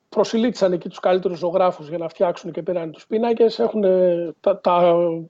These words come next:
τα ανάκτορά τους, το Ερμιτάζ, ας πούμε, το οποίο έχει γίνει μουσείο, είναι καταπληκτικό.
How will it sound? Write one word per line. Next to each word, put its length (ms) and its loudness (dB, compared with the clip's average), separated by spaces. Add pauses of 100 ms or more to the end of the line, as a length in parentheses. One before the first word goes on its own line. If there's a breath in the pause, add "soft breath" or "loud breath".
(100)
τα 100 -6
ανάκτορά 560 2
τους, 140 -20
το 80 -6
Ερμιτάζ, 500 -2
ας 120 -16
πούμε, 120 -12
το 80 -12
οποίο 160 -6
έχει 140 -8
γίνει 240 -6
μουσείο, 460 -4
είναι 260 -10
καταπληκτικό. 920 -2